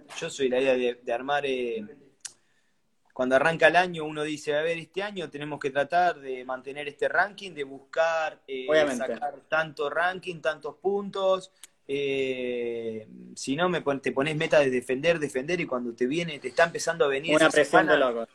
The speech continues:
Speaker 1: ya te está volviendo loco, porque decís, eh, no puedo defender, y se me viene este torneo, me voy a caer de ranking, al final, no defendés, te caes de ranking, es un desastre. Entonces, tratás de, de decir, no, yo este año tengo que sacar dos mil puntos. Listo, vamos por los dos mil puntos.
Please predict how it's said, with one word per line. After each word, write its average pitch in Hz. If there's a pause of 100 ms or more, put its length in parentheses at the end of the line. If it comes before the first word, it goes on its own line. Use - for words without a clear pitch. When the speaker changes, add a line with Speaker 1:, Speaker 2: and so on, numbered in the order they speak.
(120)
Speaker 1:
ya 170
te 156
está 175
volviendo 170
loco, 165
porque 131
decís, 165
eh, 127 (220)
no 147
puedo 175
defender, 185
y 160
se 151
me 151
viene 180
este 156
torneo, 175
me 156
voy 170
a 175
caer 175
de 170
ranking, 190
al 151
final, 214 (260)
no 226
defendés, 208
te 165
caes 185
de 185
ranking, 202
es 185
un 196
desastre. - (520)
Entonces, 135 (340)
tratás 170
de, 160 (120)
de 147
decir, 151
no, 180
yo 196
este 202
año 202
tengo 175
que 165
sacar 175
dos 156
mil 185
puntos. 113 (140)
Listo, 165
vamos 185
por 156
los 147
dos 143
mil 156
puntos. 101